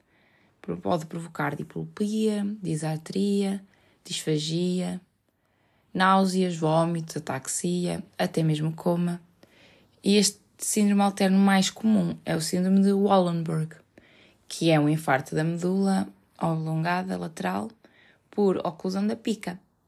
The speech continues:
ou da artéria vertebral. A clínica é basicamente um síndrome de Horner ipsilateral, nistagmo,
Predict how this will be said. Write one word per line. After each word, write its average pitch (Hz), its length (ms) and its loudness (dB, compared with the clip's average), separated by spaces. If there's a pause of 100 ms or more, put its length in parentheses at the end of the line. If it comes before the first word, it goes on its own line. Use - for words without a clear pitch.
(180)
ou 170 120 -2
da 165 80 2
artéria 165 340 -2
vertebral. - 480 -12 (480)
A 156 60 -6
clínica 180 720 -6 (120)
é 185 120 -6
basicamente 170 680 -6
um 160 60 -6
síndrome 165 400 -8
de 160 80 -6 (120)
Horner 165 540 -6
ipsilateral, - 880 -6 (840)
nistagmo, 190 800 0